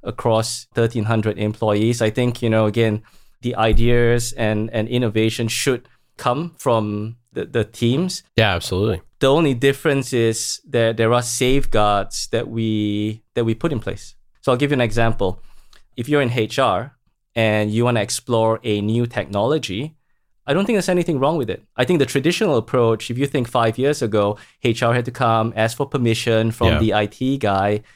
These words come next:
Speaker 1: and then you go do, you know, we kind of go back and forth and we say yes or no, and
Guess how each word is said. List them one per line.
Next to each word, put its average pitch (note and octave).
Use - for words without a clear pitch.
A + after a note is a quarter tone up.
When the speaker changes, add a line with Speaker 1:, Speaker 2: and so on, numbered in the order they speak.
Speaker 1:
and A2+
then A2+
you G#2
go A2+
do, A#2+
you A2
know, G2+
we A2+
kind A#2
of -
go A#2
back A2
and G2
forth A#2
and G#2
we G2+
say G#2
yes G#2+
or G#2
no, A2+
and G#2